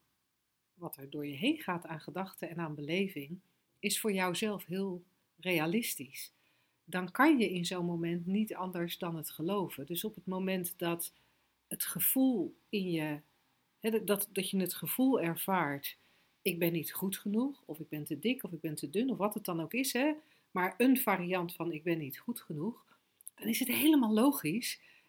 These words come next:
dat je dat gelooft. Vandaar dat Angela zegt, "Ja, we gaan niet vertellen dat, dat, dat je niet goed genoeg bent", want dat is hoe de menselijke ervaring werkt.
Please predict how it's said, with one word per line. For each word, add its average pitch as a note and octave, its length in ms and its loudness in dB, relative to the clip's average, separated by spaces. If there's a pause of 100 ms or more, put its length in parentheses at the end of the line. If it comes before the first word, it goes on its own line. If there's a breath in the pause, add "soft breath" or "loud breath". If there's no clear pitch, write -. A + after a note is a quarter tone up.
dat A3 300 4
je A#3 80 4
dat F#3 200 -2
gelooft. F3+ 640 0 (880)
Vandaar G#3+ 380 6
dat F3 140 2
Angela E3 360 -4
zegt, D3 400 -6
"Ja, - 280 -2
we D#3+ 60 -8
gaan E3 220 -2
niet E3+ 180 -4
vertellen D#3+ 340 -4
dat, E3 240 -4
dat, - 360 -12
dat E3+ 180 -6
je F3 60 -6
niet D#3 120 -10
goed D4+ 220 -4
genoeg F#3+ 200 -6
bent", F3+ 220 -4
want F#3 200 -6
dat C#4+ 260 2
is G#3+ 320 -2
hoe G#3+ 160 -2
de G3 80 -4
menselijke G3 460 -4
ervaring E3 560 -4
werkt. G3 520 -4